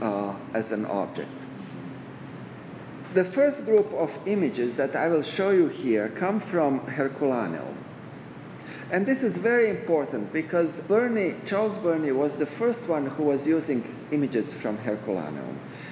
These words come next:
Only two lyres before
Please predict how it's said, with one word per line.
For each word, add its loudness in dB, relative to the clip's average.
Only 4
two 6
lyres 2
before 2